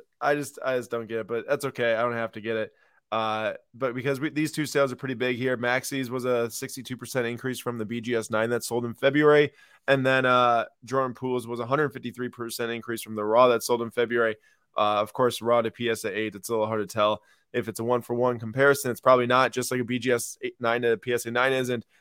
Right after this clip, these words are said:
but it's close enough that we can assume that's somewhere in that range. Uh, Nate, if it were you and you had the choice between these two cards for those two price levels, assuming you did have thirty-three hundred dollars to spend, not like, "Oh, I only have seventeen, I can't go up to thirty-three."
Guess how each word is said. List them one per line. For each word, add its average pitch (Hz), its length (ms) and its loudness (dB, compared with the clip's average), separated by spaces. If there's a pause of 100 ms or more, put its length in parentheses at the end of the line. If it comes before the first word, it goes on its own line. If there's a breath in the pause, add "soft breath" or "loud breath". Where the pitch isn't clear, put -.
(120)
but 135 80 6
it's 135 100 6
close 139 300 4
enough 110 260 0
that 104 120 -2
we 104 120 -4
can 104 180 -6
assume 98 300 -8
that's 95 260 -2
somewhere 98 360 -4
in 98 140 -10
that 95 200 -6
range. 101 360 -4 (360 soft breath)
Uh, 131 240 12
Nate, 151 320 6
if 127 220 2
it 147 120 6
were 147 100 4
you 147 300 4
and 135 140 4
you 143 140 -2
had 139 200 6
the 131 80 -4
choice 139 240 0
between 127 300 -10
these 139 160 -6
two 135 120 -4
cards 131 240 2
for - 120 -6
those 127 180 -2
two 120 100 -6
price 127 300 0
levels, 120 360 2 (260)
assuming 139 380 0
you 123 80 0
did 131 180 4
have 127 160 4
thirty-three 123 420 -2
hundred 117 180 0
dollars 113 260 4
to 110 80 -10
spend, 113 340 -2
not 110 180 -2
like, 107 200 -4
"Oh, 107 60 2
I 104 80 0
only 104 160 -4
have 101 80 -12
seventeen, 104 380 -8
I 98 80 -4
can't 101 240 -10
go 101 60 -8
up 95 80 -6
to 92 80 -16
thirty-three." 101 500 -8